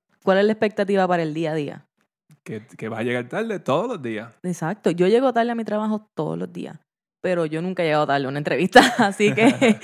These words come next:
Speaker 2: <laughs>
Speaker 1: así que ya sabes que si llegas temprano a la entrevista, quizás te dejan pasar un poquito a llegar
Speaker 2: Y
Speaker 1: tarde.
Speaker 2: otra, y otra cosa también es, es que,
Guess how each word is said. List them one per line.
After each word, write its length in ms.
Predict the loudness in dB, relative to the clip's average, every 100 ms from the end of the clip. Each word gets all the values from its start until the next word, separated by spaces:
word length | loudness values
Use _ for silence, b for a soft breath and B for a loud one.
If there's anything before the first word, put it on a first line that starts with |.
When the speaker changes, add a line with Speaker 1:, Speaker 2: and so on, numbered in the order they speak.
| -6
Speaker 2:
<laughs> 200 | -6 2
Speaker 1:
así 220 | 4 4
que 80 | 4
ya 120 | 4
sabes 220 | 2 0
que 100 | 0
si 100 | -2
llegas 380 | 0 0 -2 -2
temprano 280 | -4 0 -2
a 20 |
la 60 | -2
entrevista, 380 | -2 -2 -2 -4
quizás 280 | -4 -8 -6
te 80 |
dejan 220 | -6 -6 -8
pasar 240 | -12 -12
un 60 | -12
poquito 260 | -14 -12
a 20 | -14
llegar 220 | -14 -12
Speaker 2:
Y 60 |
Speaker 1:
tarde. 200 | -12 -12
Speaker 2:
otra, 120 | -14 -16 -10
y 220 | -6 -2
otra 280 | -2 -2 -4
cosa 260 | -4 -4 -8
también 380 | -10 -10 -10 -10
es, 340 | -10 -12 -12
es 320 | -10 -10 -10 -14
que, 440 | -8 -6 -8